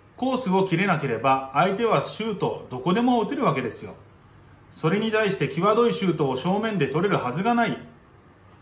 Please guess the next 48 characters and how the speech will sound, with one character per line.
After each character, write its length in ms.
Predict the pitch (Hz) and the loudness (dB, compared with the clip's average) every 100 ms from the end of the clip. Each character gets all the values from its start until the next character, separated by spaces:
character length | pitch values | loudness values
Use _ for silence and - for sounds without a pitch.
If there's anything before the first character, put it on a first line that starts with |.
| - - - | -20 -20 2
よ 140 | 196 | 4
く 80 | 208 | 4
正 220 | - 196 | 2 0
面 220 | 226 233 190 | 2 0 0
で 80 | |
取 220 | 151 175 156 | 0 -2 -2
る 60 | 143 | 0
ゴ 140 | 156 | 0
ー 20 | 160 | 2
ル 20 | |
キ 100 | 185 | -2
ー 120 | 185 | 0
パ 100 | 147 | 0
ー 60 | 123 | 2
が 120 | 123 | 0
い 140 | 196 | -2
い 120 | 180 147 | -4 -2
ゴ 160 | 147 | 0
ー 40 | 147 | 0
ル 60 | |
キ 100 | 170 | -2
ー 100 | 151 | -2
パ 80 | - | 0
ー 160 | 131 - | -2 -4
っ 40 | |
て 60 | 123 | -4
言 120 | 151 | 0
う 60 | 156 | 0
ん 60 | |
だ 120 | 131 | -2
け 100 | - | -6
ど、 540 | 92 - 156 127 - - - - - - - - - - - | -14 -2 0 0 -2 -14 -20 -20 -20 -20 -20 -20 -20 -16 -2
も 160 | 208 | -2
ち 80 | 277 | 0
ろ 100 | 285 | 0
ん 40 | |
お 20 | 214 | 0
っ 40 | |
し 100 | - | 2
ゃ 40 | |
る 80 | 196 | 0
通 60 | 185 | 2
り 120 | 160 | 2
な 100 | 139 | 0
ん 40 | 120 | 0
だ 100 | 113 | -4
け 80 | |
ど、 180 | 104 101 | -8 -12